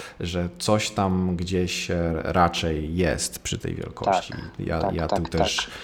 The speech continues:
Speaker 1: tu też bym się z Tobą zgodził. Więc tak, em,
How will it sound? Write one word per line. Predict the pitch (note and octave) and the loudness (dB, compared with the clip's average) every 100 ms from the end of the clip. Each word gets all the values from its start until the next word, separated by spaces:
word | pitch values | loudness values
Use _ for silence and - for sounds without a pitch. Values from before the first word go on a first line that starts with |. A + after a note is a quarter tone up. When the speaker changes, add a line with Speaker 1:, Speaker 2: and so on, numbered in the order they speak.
| - - - - - | -14 -16 -18 -10 -4
Speaker 1:
tu | F#2 | 2
też | G2 F#2 | 4 4
bym | F#2+ F2+ | 4 4
się | F2 E2+ E2 | 4 0 0
z | - | 0
Tobą | E2+ D#2 E2 D#2+ D#2 | 0 4 4 6 4
zgodził. | D2+ D#2+ D#2 C#2+ E2 - - - - | 0 0 0 0 -2 -8 -10 -8 2
Więc | G#2+ A2+ | 4 4
tak, | - C#2+ - - | 4 4 2 -4
em, | G2+ F#2+ F#2+ F#2+ F#2 F#2 | 0 2 4 4 2 0